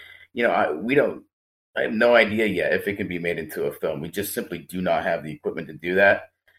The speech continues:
Um, and it's just not, not the focus. Um, you know, and the thing with, with pellets is that, um, anybody can take them, they can buy them, and they can hopefully do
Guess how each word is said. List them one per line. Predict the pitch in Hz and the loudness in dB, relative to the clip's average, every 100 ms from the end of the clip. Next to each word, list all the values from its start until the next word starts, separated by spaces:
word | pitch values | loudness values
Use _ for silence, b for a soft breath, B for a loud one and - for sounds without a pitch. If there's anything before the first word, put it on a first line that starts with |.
| _ | _
Um, | 78 85 82 82 80 76 - - | 4 6 6 4 2 0 -10 -6
and | 104 | -4
it's | 104 - | -4 -6
just | 101 | -4
not, | 104 95 - - | 2 2 0 -6
not | 95 92 - | -2 -2 -2
the | |
focus. | 80 117 107 - 67 - - - | -4 0 0 -2 -10 -14 -8 0
Um, | 82 82 78 76 73 - _ | 2 4 4 2 0 -6 _
you | 113 | 0
know, | 110 107 | 2 4
and | 113 | 2
the | 117 | 0
thing | 135 139 | -2 0
with, | 131 113 107 - - | 2 4 2 -2 -12
with | 98 110 - | -4 -4 -4
pellets | - 139 135 92 - | 2 4 4 2 -4
is | 92 90 | -10 -4
that, | 95 95 92 - _ _ _ _ - | 2 6 6 2 _ _ _ _ -4
um, | 92 90 85 87 - _ _ _ _ _ _ | 0 2 2 0 -8 _ _ _ _ _ _
anybody | 127 156 151 113 92 98 | 0 2 4 4 4 0
can | 98 101 | -6 -8
take | - 104 101 | -2 -2 0
them, | 98 85 82 80 | 0 -2 -2 -6
they | 87 | -6
can | 85 87 | -6 -4
buy | 82 90 87 | 4 4 4
them, | 85 78 78 | 0 -4 -6
and | 65 82 | -8 -8
they | 85 | -8
can | 82 71 _ _ _ - | -10 -18 _ _ _ -10
hopefully | - 139 - 87 82 73 _ | 0 0 0 -8 -8 -10 _
do | 95 95 92 90 87 | -4 -2 -2 -4 -8